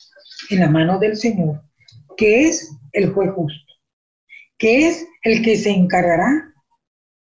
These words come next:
de juzgar en el momento que tenga que hacer el juicio. Pero,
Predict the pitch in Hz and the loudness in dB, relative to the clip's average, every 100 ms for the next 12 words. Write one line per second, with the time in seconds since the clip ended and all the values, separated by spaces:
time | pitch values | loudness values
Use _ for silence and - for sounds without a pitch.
0 | _ _ _ _ _ _ _ _ _ 190 | _ _ _ _ _ _ _ _ _ 0
1 | 196 220 214 214 - _ _ _ _ - | 2 4 2 -2 -12 _ _ _ _ -2
2 | 214 185 190 220 311 311 - _ _ _ | 0 2 2 2 2 0 -4 _ _ _
3 | _ - 214 202 190 180 190 247 247 262 | _ -4 0 2 2 2 2 0 -2 -8
4 | 254 _ _ - - - 170 160 160 175 | -12 _ _ -20 -12 -4 -2 0 0 -2
5 | 175 180 - 165 160 _ _ _ _ _ | -6 -10 -8 -10 -10 _ _ _ _ _
6 | _ _ _ 175 147 160 - - - _ | _ _ _ -2 -2 -2 -6 -12 -14 _
7 | _ - - _ _ _ _ _ _ _ | _ -20 -20 _ _ _ _ _ _ _
8 | _ _ - - - - _ 233 240 240 | _ _ -20 -20 -20 -20 _ 0 2 2
9 | 233 - | 0 -4